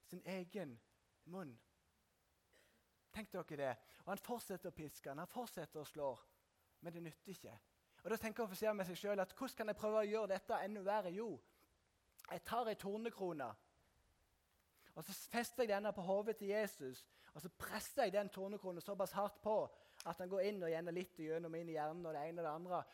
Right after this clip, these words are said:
for at Jesus skal få mest mulig smerte. For jeg lover dere, det er vondt å få en tornekrone på. For det er det. Og det gjør han. Og så leser vi også at de slår Jesus med en røyr, og så håner de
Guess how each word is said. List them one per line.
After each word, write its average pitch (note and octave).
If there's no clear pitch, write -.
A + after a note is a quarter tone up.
for G#3+
at E3
Jesus F3
skal D#3
få F3
mest E3
mulig D3+
smerte. B2+
For E3
jeg E3+
lover F#3
dere, D3+
det D3+
er -
vondt F3+
å C#3
få D3+
en C#3
tornekrone C#3
på. C3+
For D#3
det D3
er A#2+
det. G#2+
Og F#3
det A#3
gjør G#3
han. A#2+
Og -
så G3+
leser G#3
vi F3+
også F#3
at F3+
de F#3
slår A3+
Jesus F3+
med E3
en E3
røyr, E3+
og D3
så F3+
håner G3+
de C#3